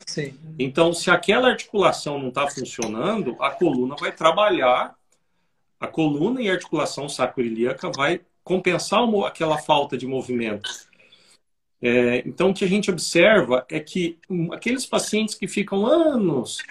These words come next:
Speaker 2: enrolando de, pra fazer a cirurgia do quadril, por exemplo, às vezes por, por medo, ah,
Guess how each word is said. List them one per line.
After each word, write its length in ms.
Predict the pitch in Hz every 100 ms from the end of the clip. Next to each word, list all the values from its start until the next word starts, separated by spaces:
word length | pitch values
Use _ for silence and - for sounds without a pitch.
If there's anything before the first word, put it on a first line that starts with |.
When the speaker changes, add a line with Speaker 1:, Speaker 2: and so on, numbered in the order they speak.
| - - 165
Speaker 2:
enrolando 800 | 165 170 170 214 226 196 147 139
de, 120 | -
pra 180 | - 156
fazer 340 | 160 127 160
a 80 | 156
cirurgia 420 | - 143 131 160
do 120 | 147
quadril, 480 | - 123 123 175 170
por 160 | - 135
exemplo, 580 | 120 170 208 - 123 - - _ _ _
às 140 | 123 110
vezes 340 | 160 180 170
por, 400 | - 175 143 127
por 160 | - 147
medo, 760 | 127 165 196 185 131 127 113 - _ _ -
ah, 340 | 127 127 127